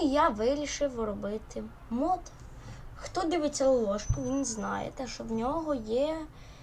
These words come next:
е, серіали. Ну, і мені стало цікаво, чи можливо зробити самому серіал,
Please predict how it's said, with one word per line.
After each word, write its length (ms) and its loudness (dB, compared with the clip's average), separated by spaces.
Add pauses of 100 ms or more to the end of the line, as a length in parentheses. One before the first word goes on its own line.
(280)
е, 300 6
серіали. 560 2 (680)
Ну, 300 2
і 80 0
мені 380 2
стало 380 -2
цікаво, 480 0
чи 180 -8
можливо 360 -6
зробити 320 -2
самому 460 -2
серіал, 420 -4